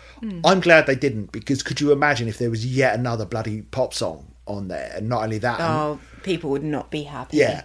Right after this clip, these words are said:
Speaker 2: yet another bouncy pop song, 'cause it, it, and
Speaker 1: It
Speaker 2: it
Speaker 1: is bouncy, yeah, it's
Speaker 2: it's
Speaker 1: very
Speaker 2: cheesy
Speaker 1: upbeat.
Speaker 2: again, you know?
Speaker 1: Yeah.
Speaker 2: It's another cheesy
Speaker 1: They could have just
Speaker 2: pop
Speaker 1: billed
Speaker 2: song.
Speaker 1: it as their pop album and
Speaker 2: Well, they did.
Speaker 1: that's it. Oh, okay.
Speaker 2: <laughs> Yeah.
Speaker 1: It's not full pop, though.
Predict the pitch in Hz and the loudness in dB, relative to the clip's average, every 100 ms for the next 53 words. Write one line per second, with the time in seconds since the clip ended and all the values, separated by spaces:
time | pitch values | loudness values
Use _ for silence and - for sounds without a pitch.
0 | - 147 170 139 151 156 143 123 - 147 | -2 4 4 4 2 2 2 0 2 2
1 | 143 - 135 - 147 - 117 90 95 107 | 0 -4 -4 2 2 2 -4 -4 -6 -6
2 | 131 - 139 151 156 240 247 175 220 180 | -6 -2 -2 4 6 6 4 4 4 4
3 | - - 185 180 160 175 190 240 254 165 | 0 -2 2 4 4 4 8 8 8 6
4 | 131 151 107 90 - - 185 165 147 156 | 4 4 0 -4 -10 2 4 6 2 -4
5 | - - - - - - - - - - | -14 -20 -20 -14 -14 -14 -18 -18 -18 -8
6 | - 156 175 160 - - 170 165 147 147 | -2 4 4 4 0 2 2 2 0 0
7 | 427 415 392 339 330 339 320 - 240 262 | 0 0 -4 -2 0 2 2 0 0 -2
8 | 262 262 240 254 220 - 180 180 175 - | -4 -8 -6 -6 -6 -6 -8 -6 -8 -2
9 | 135 120 151 123 73 - - - 104 - | 0 2 0 -2 -4 -10 -10 -10 -8 -10
10 | - 110 - - 160 147 - - - 254 | -10 -8 -6 2 2 6 6 6 2 0
11 | - 233 233 370 359 - 226 247 - - | 6 6 6 2 0 2 2 2 0 -8
12 | 120 - 151 135 165 196 | -8 -8 -10 -6 -6 -8